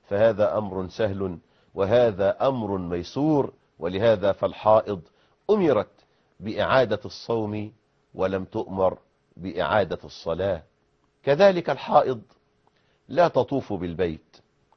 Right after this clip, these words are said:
لا تطوف بالبيت الحرام، لا في حج ولا في عمرة ولا في طواف نفل أو سنة، يعني ولا في طواف مستحب. لماذا؟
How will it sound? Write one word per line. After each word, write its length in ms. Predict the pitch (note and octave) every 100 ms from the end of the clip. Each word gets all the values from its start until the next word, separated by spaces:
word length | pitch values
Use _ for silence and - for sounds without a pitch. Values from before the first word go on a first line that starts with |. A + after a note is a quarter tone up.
| _ _ _ _
لا 180 | G2 E3
تطوف 460 | E3 B2+ D#3 C3+
بالبيت 440 | A#2+ A2 F2+ A#2+ A2
الحرام، 540 | - G2+ G2 F#2+ F2+
لا 140 | B2+ B2
في 180 | -
حج 440 | G2+ A#2 G2 D#2+ F#2+ F2 _ _ _ _ -
ولا 320 | A2 A2 G#2
في 180 | - G#2+
عمرة 460 | F#2+ G#2+ F#2+ F#2+ - _ _ -
ولا 280 | D3+ D3+ B2+
في 400 | - A#2 G#2+ - _ _ _ _ _
طواف 360 | G#2+ B2 C3 A2+
نفل 480 | A2 A#2 G2 G2
أو 140 | F2 F#2
سنة، 380 | - A2 F2+ D#2+
يعني 280 | E2+ E2+
ولا 240 | F#2+ A#2 G#2
في 140 | -
طواف 360 | - F#2 A2 G2+
مستحب. 560 | F#2+ - - A2 F#2 D#2+ _ _ _ _ _ _ _ _ -
لماذا؟ 640 | B2 D#3 F3+ D3 C#3+ -